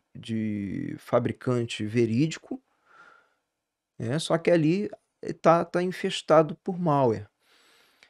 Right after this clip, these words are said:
Então, a, a ordem é, pra qualquer programa, pra qualquer aplicação, tá, pessoal? Baixe do site do fabricante. É aplicativo de celular?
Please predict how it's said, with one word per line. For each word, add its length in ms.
Então, 300
a, 580
a 80
ordem 580
é, 100
pra 160
qualquer 300
programa, 580
pra 140
qualquer 300
aplicação, 760
tá, 140
pessoal? 520
Baixe 540
do 140
site 580
do 300
fabricante. 960
É 100
aplicativo 540
de 80
celular? 600